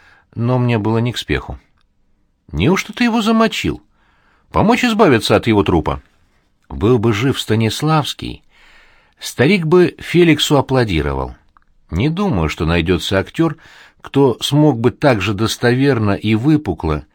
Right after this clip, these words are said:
изобразить на своем лице презрение. Глаза Фила жгли меня адским огнем, и дымчатые очки ему при этом ничуть не мешали.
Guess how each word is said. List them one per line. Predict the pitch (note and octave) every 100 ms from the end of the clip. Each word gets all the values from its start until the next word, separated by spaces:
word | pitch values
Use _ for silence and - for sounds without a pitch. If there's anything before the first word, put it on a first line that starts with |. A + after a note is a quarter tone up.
| _ _ _
изобразить | - D#2 F#2 F2+ G2 F#2+ A#2+
на | F#2+
своем | - F#2 G2
лице | F#2+ F2+ - F2+
презрение. | G2+ G2+ G2 D#2+ C2 C2 C2+ - _ _ _ _ -
Глаза | D#2 D2+ D2 D#2+
Фила | D#2 - G2+ F2 C#2+ - - -
жгли | F#2 G#2 C3+
меня | C#3 C3 C3+
адским | C3 C3 - - B2+
огнем, | C3+ B2+ B2+ G2 D#2 - - -
и | B2
дымчатые | B2 G#3 F3+ E3 F3+
очки | E3+ - G3
ему | F3+ F3+
при | F3+ E3
этом | E3 D#3+ D3
ничуть | B2+ D3+ - C#3+ B2+
не |
мешали. | A2+ G2+ - C2 B1+